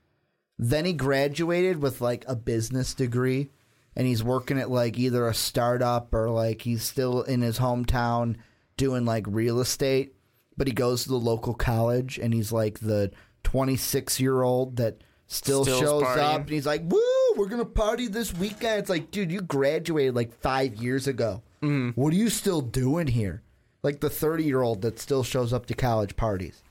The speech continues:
Speaker 2: Yeah.
Speaker 1: That's Johnny Manziel right now. And, uh, if I was anyone, I would say, I would say that to him and go, "Is that who you wanna be?
Speaker 2: And
Speaker 1: The
Speaker 2: yeah, I think it is.
Speaker 1: thirty-year-old that shows up to college parties?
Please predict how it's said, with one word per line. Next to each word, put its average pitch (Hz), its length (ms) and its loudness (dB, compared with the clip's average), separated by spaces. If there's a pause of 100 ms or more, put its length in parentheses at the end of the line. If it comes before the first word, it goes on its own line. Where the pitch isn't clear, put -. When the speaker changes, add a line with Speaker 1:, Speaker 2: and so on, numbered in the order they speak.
Speaker 2:
Yeah. 170 200 0 (160)
Speaker 1:
That's 165 320 0
Johnny 147 400 2
Manziel 135 500 2
right 123 220 0
now. 107 260 -4
And, 127 140 -2
uh, 120 100 -2 (280)
if 151 200 -2
I 160 160 2
was 160 160 0
anyone, 170 520 0
I 147 140 0
would 143 160 2
say, 143 440 2
I 135 100 2
would 143 120 0
say 156 240 0
that 185 220 0
to 208 100 0
him 196 100 -2
and 156 120 0
go, 143 140 2
"Is 123 140 0
that 143 140 2
who 190 180 2
you 240 180 2
wanna 165 380 0
be? 127 420 -2 (300)
Speaker 2:
And 139 120 2
Speaker 1:
The 151 60 2
Speaker 2:
yeah, 214 100 2
I - 40 0
think 160 120 2
it 170 80 0
is. 202 120 0
Speaker 1:
thirty-year-old 208 460 2
that 170 140 -2
shows 170 320 0
up 190 140 -4
to 160 80 -2
college 165 480 -2
parties? 175 680 0